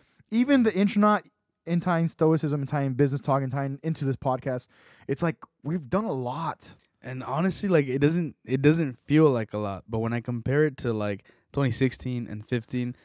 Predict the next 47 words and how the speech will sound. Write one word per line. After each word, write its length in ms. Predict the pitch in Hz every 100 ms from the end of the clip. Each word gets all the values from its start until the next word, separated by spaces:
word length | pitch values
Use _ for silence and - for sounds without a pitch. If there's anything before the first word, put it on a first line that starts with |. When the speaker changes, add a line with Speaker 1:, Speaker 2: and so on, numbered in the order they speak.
| _
Speaker 2:
especially 480 | - - 156 143 127
fourteen, 640 | 117 131 135 - 151 151 - -
Speaker 1:
Yeah. 240 | 127 113
Speaker 2:
although 220 | 151 175
fourteen 460 | 165 196 190 202 190
was 120 | 147
a 40 | 131
little 280 | 127 147 143
bit 180 | 147 143
of 100 | 123
a, 240 | 113 107
a 40 |
leap 260 | 110 117 117 _
for 140 | 113
me. 260 | 110 110 104
Speaker 1:
Yeah, 120 | 220 220
'cause 140 | 214
that 100 | 202
was 60 | 214
your 60 | 196
transition. 520 | 190 151 139 - 107
Speaker 2:
Yeah, 460 | 123 123 107 101 107
I, 80 |
Speaker 1:
So 180 | 120 127
Speaker 2:
from 180 | 117 120
graduating 580 | 113 127 127 127 123 120
to 100 | 113
getting, 500 | 117 117 113 113 104
you 120 | 120
know, 60 | 110
my 160 | 104 104
big 200 | 110 113
boy 180 | 113
job. 360 | 110 113 113 117 -
Speaker 1:
<laughs> 40 |
Right. 320 | 143 131 - 185
Speaker 2:
Um, 520 | 120 113 107 101 95 - - - - -
so, 260 | - 123 113
so 160 | 135
twenty 260 | 123 156 170
fourteen 460 | 160 151 143 151 135
was, 160 | 117
was, 360 | 101 113 107 113 _ _ _ _ _ _ _ -
was 200 | 127 127
a 60 |
good 220 | 131 151 131
year. 300 | 113 110